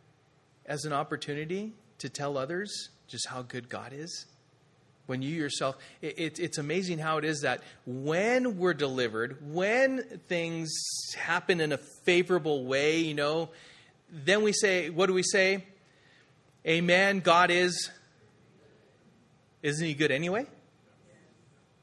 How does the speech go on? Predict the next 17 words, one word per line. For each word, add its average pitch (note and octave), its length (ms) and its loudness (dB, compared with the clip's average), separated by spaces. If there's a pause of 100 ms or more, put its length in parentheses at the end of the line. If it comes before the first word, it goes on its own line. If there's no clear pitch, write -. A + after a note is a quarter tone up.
(2750)
Because C#3+ 320 2
what B2+ 140 0
we're F3+ 180 4
implying D3 480 0
is C#3+ 200 0
that C3 280 2 (240)
if B2+ 160 -4
he C#3+ 100 -4
doesn't F#3 300 2
do G3+ 140 2
this D3+ 160 0
for C3+ 260 2
us, C3+ 140 0
then C3 160 -4
he's B2+ 180 -8
not A2 200 -4
good. A2+ 280 -6